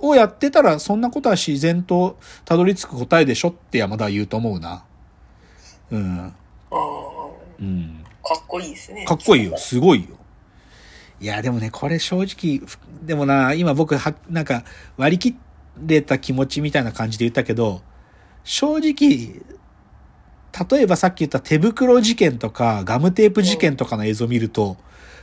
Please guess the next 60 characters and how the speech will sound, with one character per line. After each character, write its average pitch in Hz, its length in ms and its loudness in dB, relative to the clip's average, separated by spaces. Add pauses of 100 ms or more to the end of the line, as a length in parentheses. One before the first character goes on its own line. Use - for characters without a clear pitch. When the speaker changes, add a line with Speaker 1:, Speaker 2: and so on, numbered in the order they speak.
Speaker 1:
で 160 100 4
も 135 80 0
こ - 240 2
れ 233 100 8
は 269 120 8
こ 269 120 0
れ 262 80 4
で 247 60 6
や 247 80 8
っ 240 40 -6
ぱ 190 100 4
イ 170 80 4
ラ 185 120 6
つ - 140 -2
く 254 120 6
ん 180 40 -2
だ 160 80 0
よ - 80 -6
ね。 175 160 -4 (1600)
Speaker 2:
い 180 100 -6
や 160 140 0 (240)
ー、 175 40 -6
ま 180 200 -2
あ 160 60 -4
ね。 180 340 -2
Speaker 1:
う 147 40 4
ん。 131 60 2
Speaker 2:
う 123 60 0
ん。 101 160 -6 (960)
Speaker 1:
な 117 120 -8
ん 135 80 -6
か - 120 -14
そ 127 160 -4
の、 117 220 -4 (760)
な 160 200 -4
ん 262 80 -2
て - 140 -16
言 180 120 0
っ - 20 -18
た - 120 0
ら 160 40 4
い - 20 2
い - 20 2
の 139 80 0
か 127 100 -2
な。 107 320 -2 (640)
す-、 - 340 -10 (380)
試 - 380 0
合 262 200 4
に 311 200 -4
臨 277 360 2
も 294 160 0
う 294 40 -2
と 285 160 0
し - 100 0
て 277 160 0
る 269 120 4
選 269 300 0
手 139 220 -2
が、 107 480 -4